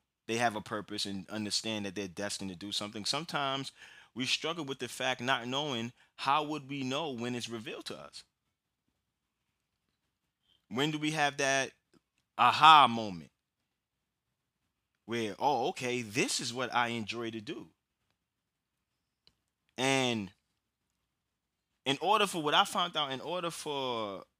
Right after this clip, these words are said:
us, one way to find out, you know, what is it that we're here to do on this earth is write down all the things that you love to do.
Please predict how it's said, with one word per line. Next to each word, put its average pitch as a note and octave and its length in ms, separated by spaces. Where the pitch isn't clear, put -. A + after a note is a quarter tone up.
us, A2+ 460
one C#3+ 260
way C#3 160
to B2 100
find A2+ 340
out, G2+ 260
you G#2 80
know, G#2+ 120
what A#2 200
is A2 120
it G#2+ 120
that G2+ 140
we're G2 160
here F#2+ 400
to G2+ 140
do G2 300
on F#2 120
this F2+ 220
earth G2 260
is F2 260
write C#3 280
down C3 300
all B2+ 200
the C3 100
things A#2+ 360
that G2+ 200
you G2+ 80
love F#2+ 240
to - 100
do. E2 160